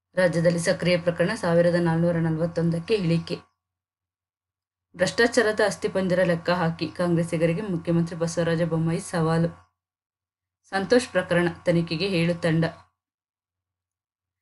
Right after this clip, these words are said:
ಜಿಲ್ಲಾ ಕೇಂದ್ರಗಳಲ್ಲಿ ಕೈ ಹೋರಾಟ. ಆತ್ಮಹತ್ಯೆ ಪ್ರಕರಣ ಮರೆ ಮಾಚಲು ಕೋಮು ಗಲಭೆ ಹೊನ್ನಾರ ಶಂಕೆ.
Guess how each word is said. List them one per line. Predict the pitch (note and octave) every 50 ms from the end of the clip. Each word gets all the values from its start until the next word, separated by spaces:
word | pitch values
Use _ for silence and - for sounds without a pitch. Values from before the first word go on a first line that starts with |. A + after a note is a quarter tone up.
| _ _ _ _
ಜಿಲ್ಲಾ | E3 E3+ E3 E3 E3+ E3+
ಕೇಂದ್ರಗಳಲ್ಲಿ | E3 - E3+ E3 D#3+ E3+ E3+ E3+ E3+ E3+ F3+ G#3
ಕೈ | A3 - F3+ E3+ F3+
ಹೋರಾಟ. | E3+ E3+ E3 D#3+ D#3 E3+ E3+ E3
ಆತ್ಮಹತ್ಯೆ | E3 - - - D#3+ E3 - F3+ F3 E3+ E3 F3 E3+
ಪ್ರಕರಣ | E3+ E3+ E3+ - F3 E3+ E3+
ಮರೆ | F3 E3+ E3 E3+ F3
ಮಾಚಲು | F3 E3+ E3 E3 - F3+ G3 G#3+
ಕೋಮು | - - F3 E3 E3+ E3+
ಗಲಭೆ | E3 F3+ E3+ E3 E3 D#3 F3+ F3+
ಹೊನ್ನಾರ | F3 E3 E3 E3 E3+ E3+ E3 F3
ಶಂಕೆ. | E3+ - - D#3+ D#3+ E3 - F3 -